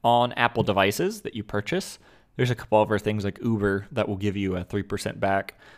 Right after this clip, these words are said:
Um, but then it gives you two percent back on anything that you use Apple Pay with. And then they also give you a physical card that I believe is, uh, titanium.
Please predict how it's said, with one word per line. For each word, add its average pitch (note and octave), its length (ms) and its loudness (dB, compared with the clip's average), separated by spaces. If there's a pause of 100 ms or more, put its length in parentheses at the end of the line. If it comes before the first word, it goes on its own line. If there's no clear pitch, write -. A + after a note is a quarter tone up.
(180)
Um, G2 520 0 (540)
but - 160 0
then C3 300 4
it A#2+ 60 0
gives A#2+ 240 4
you A2 180 2
two - 220 4
percent G3+ 400 -2
back G#2 340 2 (640)
on A#2 320 0
anything G3 500 0
that E3 220 -2
you D#3 60 -2
use C#3 520 2
Apple C3 240 2
Pay G2 220 -2
with. - 340 -10 (680)
And B2+ 220 0
then C#3+ 540 4
they A#2+ 140 4
also F3 260 2
give C3 180 0
you C3+ 120 0
a G#2 120 2
physical F3+ 540 0
card A#2+ 540 4
that A#2 120 2
I A#2 80 2
believe D3+ 320 -2
is, C#3 240 4
uh, A#2+ 300 6
titanium. F3 680 0